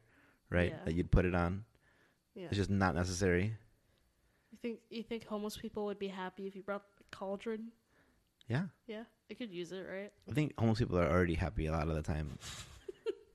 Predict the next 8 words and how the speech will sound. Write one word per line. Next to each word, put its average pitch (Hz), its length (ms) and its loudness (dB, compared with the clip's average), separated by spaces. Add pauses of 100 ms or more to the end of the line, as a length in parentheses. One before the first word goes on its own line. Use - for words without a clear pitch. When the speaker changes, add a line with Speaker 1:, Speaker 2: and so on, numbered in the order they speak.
(1080)
Speaker 2:
Yeah. 208 200 -2 (260)
Speaker 1:
They're 117 80 2
some 131 140 2
of 113 40 6
the 92 60 8
happiest 85 340 6
people 76 280 2
on, 73 200 0